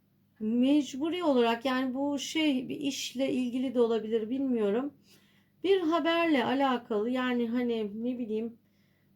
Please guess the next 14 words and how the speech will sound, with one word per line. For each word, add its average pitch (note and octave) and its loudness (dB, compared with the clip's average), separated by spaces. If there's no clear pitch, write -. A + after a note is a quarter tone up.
bir C#4 0
seminer C4+ 4
olur F#3+ 0
gidersin F#3 -4
veya G#3+ 0
bir A3+ 0
iş - -4
mülakatı G#3+ -2
olur F3 -6
gidersin. F3+ -4
Sanki B3+ -2
böyle C#4+ 0
bir C#4 0
şey. B3+ 0